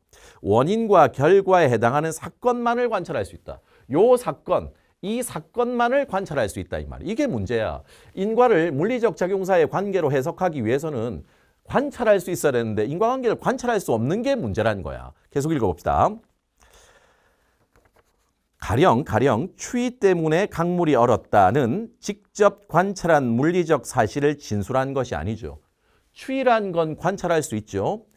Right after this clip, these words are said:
강물이 얼었다는 것도 관찰할 수 있어요. 근데 추위 때문에 강물이 얼었다. 그 인과관계 자체를 우리는 뭐니? 관찰할 수 없다 이 말이야. 그죠? 자, 계속. 그래서, 그래서 인과가 과학적 개념인지에 대한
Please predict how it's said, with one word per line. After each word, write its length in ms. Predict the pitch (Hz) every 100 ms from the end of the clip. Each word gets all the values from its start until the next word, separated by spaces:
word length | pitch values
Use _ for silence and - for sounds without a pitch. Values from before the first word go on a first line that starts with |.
| _ _
강물이 420 | 147 247 269 247
얼었다는 520 | 175 247 240 202 180
것도 240 | 156 156
관찰할 380 | 123 160 156 143
수 100 | -
있어요. 300 | 104 - 87
근데 500 | 202 226 127 143 82 - _ _
추위 400 | - 277 277 -
때문에 440 | 254 277 302 269 202
강물이 380 | - 214 233 202
얼었다. 500 | 190 185 - 151 131
그 160 | 202 277
인과관계 760 | 208 175 175 185 247 262 220
자체를 460 | 147 190 - 233 233
우리는 300 | 123 165 156
뭐니? 260 | 101 127
관찰할 440 | - 131 135 101 90
수 120 | -
없다 240 | - 95
이 80 | 80
말이야. 360 | 71 64 57 - _
그죠? 320 | 87 156 226 _
자, 140 | 101
계속. 580 | 90 90 101 98 208 - _ _ _ - _
그래서, 600 | - 95 117 151 110 131 -
그래서 580 | 90 92 80 95 202 - _ _ -
인과가 580 | 120 127 151 147 120
과학적 540 | - 156 190 - 175 165
개념인지에 680 | 127 113 131 143 127 120 107
대한 340 | 98 131 196